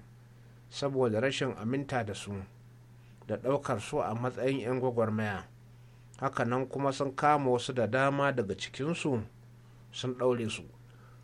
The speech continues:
A ƙarshe ma dai shi kan shi Yasir Arafat ɗin suka sa masa guba suka kashe shi. Sai dai duk da haka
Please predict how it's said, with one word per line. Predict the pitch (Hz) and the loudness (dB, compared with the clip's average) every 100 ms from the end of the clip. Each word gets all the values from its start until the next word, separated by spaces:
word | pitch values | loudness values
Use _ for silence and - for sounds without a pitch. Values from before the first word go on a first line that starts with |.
| - - | -20 -4
A | 156 | -2
ƙarshe | 151 156 156 214 | 4 4 8 8
ma | 233 220 | 10 8
dai | 208 208 | 8 6
shi | 214 214 | 2 4
kan | 220 208 | 6 6
shi | 202 | 6
Yasir | 175 - 110 | 2 2 0
Arafat | 117 - 165 160 | 0 2 2 4
ɗin | 233 196 117 - - - - - - | 4 4 2 -4 -18 -20 -20 -20 -14
suka | - - 120 | -8 -6 -2
sa | 143 127 | 2 2
masa | 131 117 | 2 0
guba | 104 139 143 131 127 123 | 0 2 4 6 8 6
suka | - - | 2 -6
kashe | 107 107 - | -6 -4 -4
shi. | - 92 - - - - - - - - - - - - - - | -4 -6 -8 -16 -20 -20 -20 -20 -20 -20 -20 -20 -20 -20 -20 -14
Sai | - 139 | -2 2
dai | 143 | 4
duk | 139 175 185 | 4 0 2
da | 123 | 0
haka | - - 101 | 0 -4 -6